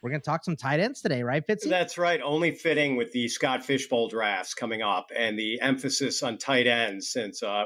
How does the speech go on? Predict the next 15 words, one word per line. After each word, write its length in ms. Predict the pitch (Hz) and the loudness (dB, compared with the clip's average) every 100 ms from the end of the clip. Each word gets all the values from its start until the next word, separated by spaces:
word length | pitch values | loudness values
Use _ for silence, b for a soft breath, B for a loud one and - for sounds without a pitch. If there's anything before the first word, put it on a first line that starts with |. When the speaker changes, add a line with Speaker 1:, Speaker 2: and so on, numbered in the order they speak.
| - | -2
Speaker 2:
Scott 300 | - - 123 | -4 0 0
Fish 220 | - 120 - | 0 -2 -2
himself 480 | 110 - 117 101 113 | -2 0 0 0 0
loves 380 | 117 120 113 | 4 4 2
the 140 | - 123 | -6 -4
tight 240 | 120 117 | -2 0
end 200 | 139 160 | 2 0
position, 600 | 160 139 160 151 160 135 B B B _ _ 160 | 0 0 2 2 0 0 B B B _ _ 0
as 200 | 175 165 | 0 0
does 180 | 160 | -2
the 80 | 147 | 2
guy 200 | 139 135 | 2 4
we 140 | 131 117 | 2 2
have 200 | 120 123 | 0 0
here 480 | 120 117 113 104 | 2 2 0 -4